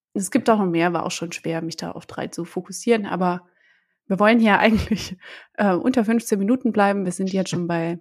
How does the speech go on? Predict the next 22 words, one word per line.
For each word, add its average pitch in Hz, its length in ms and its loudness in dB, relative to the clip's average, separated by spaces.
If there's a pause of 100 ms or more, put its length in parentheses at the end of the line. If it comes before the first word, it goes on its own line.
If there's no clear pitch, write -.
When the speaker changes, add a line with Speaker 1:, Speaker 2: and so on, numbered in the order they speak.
(140)
Speaker 2:
<laughs> - 120 -20
Speaker 1:
ungefähr 165 640 0 (540)
neun 202 460 2
Speaker 2:
Zwölf. 151 260 6
Speaker 1:
wahrscheinlich. 220 480 2 (460)
<laughs> - 320 4 (1400)
Okay. 226 380 0 (420)
Speaker 2:
Okay, 160 200 6
hau 156 160 8
raus. 135 460 4 (140)
Speaker 1:
Ergebnis 220 400 4
Nummer 196 200 4
eins. - 380 -6 (560)
Facebook 262 760 4
ist - 180 -4
nicht 226 280 4
mehr 202 120 2
die 196 160 0
am 185 80 -2
meisten 185 320 0
genutzte 196 380 -2
Social-Media-Plattform. 185 1120 -4